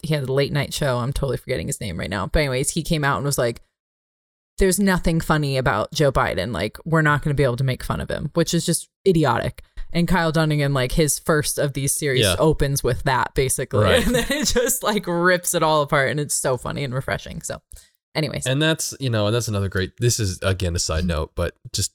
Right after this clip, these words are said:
Speaker 2: thinking about comedy. Reality and, and, and existence in humanity is funny.
Speaker 1: If you can't laugh at it, you're
Speaker 2: Yeah.
Speaker 1: gonna be a miserable person.
Speaker 2: Yeah, exactly.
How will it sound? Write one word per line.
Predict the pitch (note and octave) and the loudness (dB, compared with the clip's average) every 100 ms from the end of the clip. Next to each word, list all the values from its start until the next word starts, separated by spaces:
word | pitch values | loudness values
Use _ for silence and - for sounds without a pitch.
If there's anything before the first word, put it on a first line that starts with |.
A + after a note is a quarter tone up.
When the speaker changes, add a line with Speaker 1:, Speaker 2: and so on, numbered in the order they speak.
| _ | _
Speaker 2:
thinking | - - | -4 -2
about | F2 - | -4 -4
comedy. | E2+ E2 D2+ - _ _ _ - | -4 -2 -4 -8 _ _ _ 0
Reality | B2 B2+ G#2+ A2+ C3 C#3 D3+ D3+ - _ _ - | 2 4 4 4 4 4 2 0 -4 _ _ 0
and, | A2 G#2 - | 0 0 0
and, | G2+ F#2+ F#2+ | 0 0 0
and | G#2 F#2+ | -2 -2
existence | F#2 F#2+ G2 - A2+ A#2 - - - - | -2 -2 -2 0 -2 -2 -4 -6 -10 -4
in | G2+ | 0
humanity | G2 F#2+ G2 F#2+ | 2 2 2 2
is | F#2 | 0
funny. | - - - - _ _ _ _ _ _ _ _ _ _ _ _ _ _ _ - | -2 -6 -6 -12 _ _ _ _ _ _ _ _ _ _ _ _ _ _ _ -18
Speaker 1:
If | - F#3 | -6 -2
you | F#3+ | 0
can't | G3 F3+ | 0 0
laugh | D#3+ D#3+ D#3 D#3 | 2 2 2 0
at | C#3 | 0
it, | C#3 | 0
you're | D3+ | 0
Speaker 2:
Yeah. | G#2 | 2
Speaker 1:
gonna | D#2+ | 2
be | C#3+ | 2
a | C3+ | 0
miserable | C#3+ C3+ C3+ C#3 | 0 -2 -2 -2
person. | - C3 A#2 | -2 -2 0
Speaker 2:
Yeah, | G#2 D2+ | 0 0
exactly. | G2+ F#2+ F2+ E2 A1 A1 | -2 0 0 -2 -6 -10